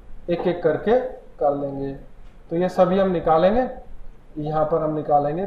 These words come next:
पी एक्स equals to three का, यहाँ पर निकालेंगे पी एक्स equals to four का। तो एक एक करके लिखते हैं, यहाँ पर बनेगा फ़ोर सी वन, यहाँ बनेगा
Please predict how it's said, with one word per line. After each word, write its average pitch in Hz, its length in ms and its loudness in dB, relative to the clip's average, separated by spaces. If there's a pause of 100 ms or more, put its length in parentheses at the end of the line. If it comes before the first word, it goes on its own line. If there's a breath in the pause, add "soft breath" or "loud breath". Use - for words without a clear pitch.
पी 143 180 -4
एक्स 143 260 -8 (120)
equals 135 500 -10
to 135 120 -8 (120)
three 165 220 -6
का, 208 260 2
यहाँ 160 240 -2
पर 147 180 -2
निकालेंगे 135 440 -6 (100)
पी 135 180 -8
एक्स 135 240 -12
equals 135 440 -10
to 208 100 -10 (140)
four 135 180 -6 (140)
का। - 100 -6 (500 loud breath)
तो 151 80 -8
एक 156 220 -4
एक 160 100 0
करके 165 240 2
लिखते 156 280 -4
हैं, 202 100 0
यहाँ 160 140 2
पर 151 100 0 (120)
बनेगा 143 220 -2 (140)
फ़ोर 143 240 -2
सी 131 420 -8
वन, 214 340 4 (440)
यहाँ 180 260 0
बनेगा 175 340 4